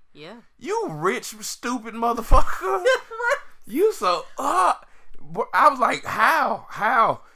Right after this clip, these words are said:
Speaker 2: You a billionaire.
Speaker 1: <laughs>
Speaker 2: There are services I know that are available to you." Were you on the street? You like,
Speaker 1: <laughs>
Speaker 2: were you at, like, you, were you doing it hookers at the point style?
Speaker 1: He was riding around in the
Speaker 2: Were you
Speaker 1: limo, <laughs> rolling the windows down.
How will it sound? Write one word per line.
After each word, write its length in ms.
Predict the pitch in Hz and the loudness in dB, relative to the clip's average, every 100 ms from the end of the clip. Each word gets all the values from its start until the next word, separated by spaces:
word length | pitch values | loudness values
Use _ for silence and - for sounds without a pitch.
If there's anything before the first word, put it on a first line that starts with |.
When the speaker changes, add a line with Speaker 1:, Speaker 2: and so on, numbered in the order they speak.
| - | -6
Speaker 2:
You 240 | 190 277 | -2 0
a 100 | 196 | 0
billionaire. 800 | - 226 302 302 233 170 127 101 - | -2 -2 0 0 0 0 0 -4 -12
Speaker 1:
<laughs> 40 | - - | -16 -8
Speaker 2:
There 280 | 135 214 226 | -2 2 2
are 100 | 196 | 0
services 760 | 415 - 294 254 214 190 165 151 - | 0 2 2 0 -6 -6 -6 -10 0
I 160 | 143 165 | 0 0
know 600 | 175 202 247 233 127 127 | 0 0 0 0 -4 -4
that 180 | 160 180 | -4 2
are 140 | 160 | 2
available 500 | 143 135 233 226 180 | 2 0 -4 -2 -4
to 300 | 175 254 269 | -6 -6 -6
you." 380 | 240 165 156 156 _ - - - | -6 -8 -8 -12 _ -20 -20 -14
Were 160 | 160 214 | -8 -4
you 180 | 277 311 | -2 -2
on 140 | 208 | -2
the 80 | 156 | -4
street? 500 | - 180 330 339 - | -4 -2 -2 -4 -12
You 180 | 143 285 | -6 -2
like, 260 | 339 240 196 - - - | 2 2 2 -4 -16 -18
Speaker 1:
<laughs> 300 | - - - | -20 -20 -10
Speaker 2:
were 100 | 185 | -4
you 200 | 254 349 | 0 2
at, 160 | - - | 2 0
like, 240 | 233 214 - - - - - | 0 0 -6 -20 -20 -20 -18
you, 160 | 165 226 | -8 -8
were 120 | 233 226 | -6 -4
you 120 | 269 | -2
doing 220 | 302 269 | 0 0
it 80 | 170 | 0
hookers 340 | 165 240 262 | 0 0 -2
at 120 | 240 185 | -4 -4
the 80 | |
point 360 | 165 226 381 - | -2 2 2 0
style? 160 | - 403 | 0 0
Speaker 1:
He 60 | |
was 460 | 453 494 508 508 453 | 4 2 4 2 0
riding 280 | 480 440 453 | -2 -2 -2
around 220 | 466 453 | -4 -4
in 80 | 440 | -6
the 80 | 427 | -2
Speaker 2:
Were 60 | 359 | 6
you 340 | 427 440 427 | 8 6 6
Speaker 1:
limo, 1000 | 440 - - - - - - - 440 370 | 6 6 2 -12 -12 -14 -14 -14 -14 2
<laughs> 0 | |
rolling 220 | 330 403 | 2 2
the 60 | 339 | -4
windows 440 | 403 392 370 359 | -8 -8 -10 -10
down. 440 | - 392 403 440 | -10 -10 -10 -10